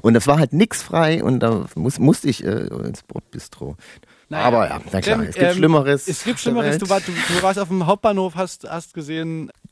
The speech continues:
Speaker 2: die
Speaker 1: Genau, also gerade im Be-, im Berliner Hauptbahnhof, da kommen sehr viele Geflüchtete gerade an und werden dann dort auch, äh,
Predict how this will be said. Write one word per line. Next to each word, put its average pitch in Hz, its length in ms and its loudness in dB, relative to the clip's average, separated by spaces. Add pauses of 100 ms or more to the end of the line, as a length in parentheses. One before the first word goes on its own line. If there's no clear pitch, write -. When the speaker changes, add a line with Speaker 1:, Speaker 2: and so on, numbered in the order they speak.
Speaker 2:
die 135 360 -8
Speaker 1:
Genau, 107 380 4 (120)
also 104 220 -4
gerade 113 220 -2
im 110 80 2
Be-, 110 80 2
im 95 180 2
Berliner 107 320 2
Hauptbahnhof, 123 600 0
da 104 240 0 (220)
kommen 104 420 -4 (560)
sehr 107 180 0
viele 95 180 -2
Geflüchtete - 480 -4
gerade - 320 -6
an 113 260 0 (760)
und 87 680 2
werden 87 300 0
dann 85 300 2
dort - 240 -6
auch, 69 580 -2
äh, - 20 -6